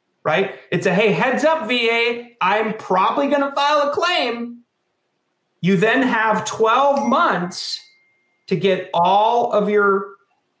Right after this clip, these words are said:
documents and everything in order to actually click submit, right? You get plenty of time. But the reason you wanna open that notice of intent to file now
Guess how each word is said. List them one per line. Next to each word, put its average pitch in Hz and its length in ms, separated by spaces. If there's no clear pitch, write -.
documents 160 920
and 139 120
everything 202 600
in 190 100
order 165 420
to 135 180
actually 151 540
click 139 340
submit, 151 640
right? 143 100
You 151 140
get 139 80
plenty 220 280
of - 120
time. - 280
But 139 140
the 143 60
reason 233 440
you 214 80
wanna 190 300
open 220 340
that 190 160
notice 190 340
of 185 140
intent 180 220
to 175 100
file 190 420
now 185 840